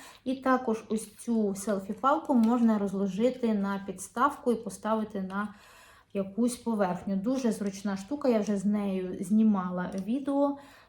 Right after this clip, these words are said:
Е, мікрофон підключається до телефона, але до айфона, звичайно ж, там нема входу. Коротше, все решта, крім айфонів.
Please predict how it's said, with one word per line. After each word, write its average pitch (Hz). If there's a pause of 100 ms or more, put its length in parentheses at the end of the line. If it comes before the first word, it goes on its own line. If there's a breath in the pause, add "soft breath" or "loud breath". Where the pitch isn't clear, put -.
(120)
Е, 214
мікрофон 226
підключається 208
до 196
телефона, 220
але 214
до 202
айфона, 202
звичайно 185
ж, -
там 190
нема 240
входу. 254
Коротше, 226
все 285
решта, 240
крім 226
айфонів. 185